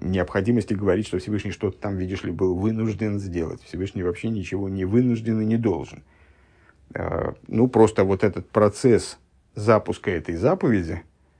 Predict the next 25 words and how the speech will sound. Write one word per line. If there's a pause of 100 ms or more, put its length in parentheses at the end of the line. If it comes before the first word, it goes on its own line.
(280)
он
выразился
для
нас, (200)
с
нашей
стороны,
в
этом
диалоге
между
Всевышним
и
Мойше
Рабейну, (320)
где
роль
Всевышнего
была
в
том,
чтобы
спровоцировать (160)
тот
процесс,